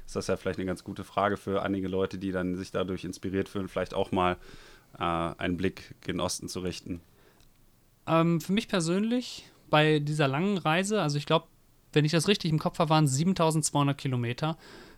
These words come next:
Speaker 2: Äh, einundzwanzig Orte um den Dreh und dann haben wir noch eine kleine Detour nach Kuala Lumpur gemacht, die eigentlich nicht Teil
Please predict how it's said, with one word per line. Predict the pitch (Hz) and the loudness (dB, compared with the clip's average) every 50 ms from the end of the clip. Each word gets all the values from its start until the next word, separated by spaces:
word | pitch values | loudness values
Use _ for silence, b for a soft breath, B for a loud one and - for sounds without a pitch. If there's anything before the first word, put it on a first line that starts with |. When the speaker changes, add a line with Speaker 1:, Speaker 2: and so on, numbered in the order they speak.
| B B | B B
Speaker 2:
Äh, | 139 | 4
einundzwanzig | 131 127 123 123 120 131 139 143 160 185 196 - - - 170 175 165 - 185 - - | 6 6 6 4 4 4 6 6 8 8 6 6 6 4 4 2 2 0 -2 -2 0
Orte | 196 185 196 196 - 202 | 2 2 2 4 2 -4
um | - - - 180 196 196 | -2 0 2 2 4 4
den | 185 196 190 185 | 4 4 2 2
Dreh | 160 165 156 165 170 175 175 | 2 2 4 6 6 6 6
und | 156 151 | 6 6
dann | 143 151 147 | 6 6 8
haben | 143 147 160 165 | 8 6 6 6
wir | 156 160 | 4 4
noch | 156 156 147 - | 4 4 2 2
eine | 156 147 | 2 0
kleine | - - 147 147 143 139 | 2 2 2 4 4 4
Detour | 131 123 147 170 156 - - 156 147 | 4 4 2 2 0 0 0 2 4
nach | 143 143 135 - | 4 2 2 0
Kuala | - - 139 131 131 131 | 2 2 4 4 4 4
Lumpur | 127 127 127 135 123 - 127 120 113 | 4 4 2 2 2 2 0 0 2
gemacht, | 120 120 120 120 120 - | 2 0 0 0 -2 -2
die | - 123 | -2 0
eigentlich | 117 123 127 123 123 - 123 117 - | 2 2 2 0 0 -4 -6 -4 0
nicht | - 131 127 - - | 0 0 0 0 -4
Teil | - - 123 117 117 117 117 | -2 -2 0 0 0 -2 -4